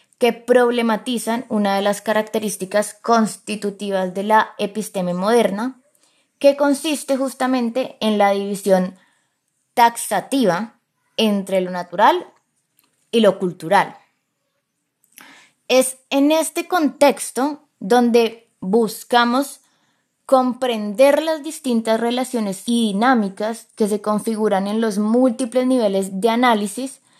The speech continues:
entre la sociedad y la naturaleza, y las implicaciones prácticas, teóricas y metodológicas que dichas relaciones implican.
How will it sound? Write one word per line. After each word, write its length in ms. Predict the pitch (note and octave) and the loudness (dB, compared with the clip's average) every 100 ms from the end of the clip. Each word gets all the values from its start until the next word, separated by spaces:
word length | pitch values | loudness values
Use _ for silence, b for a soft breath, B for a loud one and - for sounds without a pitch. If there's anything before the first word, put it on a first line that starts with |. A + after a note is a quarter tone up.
| b b | b b
entre 340 | - A3+ A3 G#3+ | 0 2 2 2
la 140 | F#3 | 0
sociedad 560 | F3+ F#3+ F#3 E3+ G#3+ C#4+ - | -2 -6 -4 2 2 2 -4
y 100 | - | -4
la 80 | G#3 | -2
naturaleza, 840 | G3 F#3 G3 F3 F#3+ C#4+ - - _ _ b b b | 0 -2 0 0 4 4 2 -8 _ _ b b b
y 100 | A#3+ | 0
las 160 | A#3 | 2
implicaciones 800 | A#3 A3+ A3+ A3+ G#3+ G3+ F#3 F#3 - _ | 0 -4 -4 -2 -2 -4 -8 -10 -14 _
prácticas, 960 | A3+ A#3 A3 G#3 - G#3 G3+ G3 G3 | 2 4 4 0 -6 -8 -2 -2 -4
teóricas 720 | - F#3 G#3 G#3+ G3 G3 G3 - | -2 2 4 2 -2 -4 -6 -4
y 100 | A#3 | -2
metodológicas 1000 | A3+ A3 A3+ A#3 B3 A#3 A3 A3 G#3+ - | -2 -2 -2 0 0 -2 -4 -6 -6 -4
que 180 | A3+ G3+ | -2 0
dichas 420 | A3 A3 G#3 F#3 | -2 -2 0 0
relaciones 540 | F#3 G3 G3+ F3+ D#3+ | 0 -2 -2 -4 -4
implican. 680 | G#3+ E3 A#3 A#3+ F3 D#3+ | -4 -2 0 0 0 -8